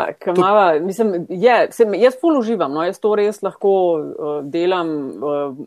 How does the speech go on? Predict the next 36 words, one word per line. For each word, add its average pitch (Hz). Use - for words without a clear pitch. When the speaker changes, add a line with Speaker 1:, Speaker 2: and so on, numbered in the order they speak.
Speaker 1:
različne 175
teme 214
pač 160
delava, 208
obdelujeva 175
in 185
so 147
različni 156
podcast, 240
podcasti, 202
tako 196
da 202
sva 190
res 185
ful 202
vesela 156
družbe 156
in 240
v 190
Evropski 156
četrti 156
in 240
Speaker 2:
Eh, 147
Speaker 1:
v 190
Speaker 2:
me, -
me, 180
Speaker 1:
L 202
D 180
G 165
D. 143
Speaker 2:
meni 139
je 151
pa 143
grozno, 120
Speaker 1:
Ne. 85
Speaker 2:
veš. -